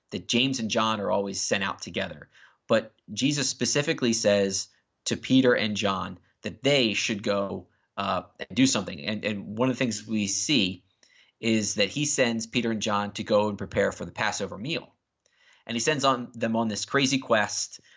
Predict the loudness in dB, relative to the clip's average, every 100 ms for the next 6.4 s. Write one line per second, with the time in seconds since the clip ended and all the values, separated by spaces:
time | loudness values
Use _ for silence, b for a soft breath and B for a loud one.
0 | b -4 -2 -2 -6 0 6 8 8 4
1 | 0 2 2 0 0 0 0 -2 -6 -4
2 | -2 -4 -6 -4 0 2 2 0 0 -6
3 | -4 -4 0 2 2 0 -2 0 0 0
4 | -2 -2 -8 -6 -4 -2 -4 -4 -2 -4
5 | -4 -4 -2 -2 -4 -6 -8 -10 -8 -2
6 | -2 -2 -6 -10